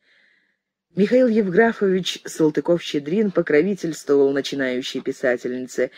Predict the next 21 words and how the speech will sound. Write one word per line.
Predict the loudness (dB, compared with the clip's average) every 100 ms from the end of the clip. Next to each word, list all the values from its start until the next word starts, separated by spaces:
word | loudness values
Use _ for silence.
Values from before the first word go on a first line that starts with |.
| -20 -4
находил | -2 2 2 2 2
у |
нее | 2 2 6 6 4 _
очень | 4 4 -2 -2 -2
живой | 0 0 2 2
талант, | 2 0 2 4 2 0 -8
правдивый | -2 -2 -2 -8 -4 -2 -2 -4
и | -4
свежий. | -6 -8 -4 -4 -4 -8 -8 -10 -20 -20 -20 _
Повесть | 4 6 2 -4 -6
«Перед | -2 0
рассветом» | 0 -2 -10 2 2 2 -2
была | 0 0
опубликована | -2 -6 -4 0 0 0
в | -2
журнале | -4 0 0 2 0 -2
«С | -20
купюрами». | -8 -10 -2 0 2 0 -2 -6 -8 -20 _
Салтыков | 0 0 2 0 0
писал | -4 -2 -2 0
автору: | 0 -2 -6 -4